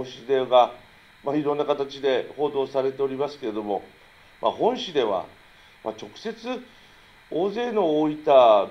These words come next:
熊本の県民、市民に対してそのメッセージを送ることがいいことなのか、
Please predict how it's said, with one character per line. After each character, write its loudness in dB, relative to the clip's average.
熊 0
本 -2
の -2
県 -2
民、 -8
市 -16
民 -8
に -16
対 -4
し -14
て -14
そ -10
の -2
メ -2
ッ -6
セ -4
ー -8
ジ -6
を 0
送 -8
る -6
こ -6
と -4
が 4
い -8
い -12
こ -8
と -2
な 2
の -2
か、 -4